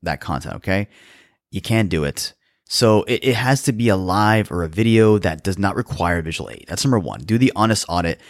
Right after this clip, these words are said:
And then out of that, you're gonna find that maybe, like, eighty percent or seventy percent of the ones are, are, are only seventy or eighty percent are, are actually good to use. All right? So that's really important. So maybe you've got a hundred videos, now seventy or eighty of them are now usable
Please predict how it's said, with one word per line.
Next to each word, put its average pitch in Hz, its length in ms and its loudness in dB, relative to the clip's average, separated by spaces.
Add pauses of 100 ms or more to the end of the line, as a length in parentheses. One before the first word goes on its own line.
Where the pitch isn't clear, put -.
(400)
And 117 140 0
then 117 100 0 (100)
out 180 220 4
of 147 220 0
that, 98 440 -2
you're 107 140 -2
gonna 117 160 2
find 104 440 0
that 95 220 0
maybe, 104 300 0
like, 90 300 0 (540)
eighty 113 280 0
percent 101 420 0
or 82 60 -2
seventy 107 340 2
percent 95 340 0
of 85 120 -2
the 87 80 -4
ones 85 420 -2 (640)
are, 90 340 -2
are, 92 240 -2
are 85 240 -8
only 165 180 6
seventy 117 320 4
or 101 60 6
eighty 95 100 2
percent 90 240 -2
are, 78 160 0
are 73 200 -2
actually 85 300 -2
good 92 320 -2
to - 100 -6
use. 82 560 -2 (560)
All 85 80 -2
right? 131 200 -2 (960)
So - 140 -2
that's - 160 0
really 120 120 2
important. 80 280 -4
So 101 140 -2
maybe 120 240 2
you've 113 180 0
got 92 140 2
a - 20 0
hundred 110 300 0
videos, 101 380 2
now 82 180 2
seventy 104 440 2
or 82 80 2
eighty 87 220 -2
of 78 120 -4
them 80 200 -2
are 76 60 -4
now 73 240 -4
usable 107 560 2